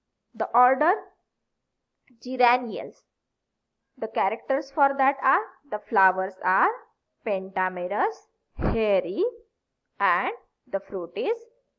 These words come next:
capsule or dry schizocar.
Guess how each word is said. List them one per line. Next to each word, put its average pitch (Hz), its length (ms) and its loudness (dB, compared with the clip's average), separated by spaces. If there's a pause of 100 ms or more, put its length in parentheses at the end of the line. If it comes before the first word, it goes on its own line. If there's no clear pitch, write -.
(220)
capsule 208 600 2 (540)
or 202 380 8 (520)
dry 214 380 4
schizocar. 190 840 -2